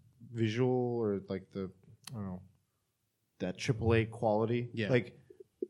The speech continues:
Speaker 1: do you guys think, where, where do you think it's gonna go in terms of, like,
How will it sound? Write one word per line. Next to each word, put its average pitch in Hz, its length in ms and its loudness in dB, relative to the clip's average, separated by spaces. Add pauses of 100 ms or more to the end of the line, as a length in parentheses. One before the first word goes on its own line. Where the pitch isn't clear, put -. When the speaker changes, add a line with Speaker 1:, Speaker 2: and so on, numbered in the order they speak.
(160)
Speaker 1:
do 117 100 -6
you 120 60 2
guys 156 220 6
think, 147 240 2
where, 160 280 8
where 156 160 4
do 170 60 2
you 185 100 6
think 175 240 2
it's 147 140 -2
gonna 123 200 -2
go 113 540 4
in 127 120 -4
terms 110 260 -4
of, 104 100 -4
like, 98 200 -2